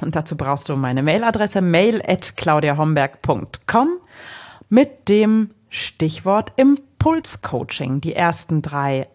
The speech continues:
Einsendungen gewinnen. Ähm, klar, der Rechtsweg ist ausgeschlossen. Sei schnell,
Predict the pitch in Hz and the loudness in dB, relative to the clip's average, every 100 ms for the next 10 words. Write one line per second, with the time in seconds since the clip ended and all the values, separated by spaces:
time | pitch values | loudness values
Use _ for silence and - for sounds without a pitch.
0 | _ 151 156 160 165 147 147 156 156 143 | _ -4 -2 0 0 0 0 2 2 2
1 | 147 143 131 131 123 127 147 226 392 - | 0 0 -2 -4 -6 -4 -2 -2 -2 -8
2 | - - - - _ _ 175 160 151 147 | -20 -20 -20 -20 _ _ -2 0 2 0
3 | 156 - 160 190 - 147 151 - 147 - | -4 -2 -2 0 -2 -4 -4 -6 -8 -8
4 | - - 135 - - 127 - 156 160 190 | -8 -4 -4 -6 -14 -14 -8 -2 -2 0
5 | 240 233 233 - - - - 147 - 165 | 2 2 0 -8 -18 -6 -4 -2 0 2
6 | 175 262 | 2 0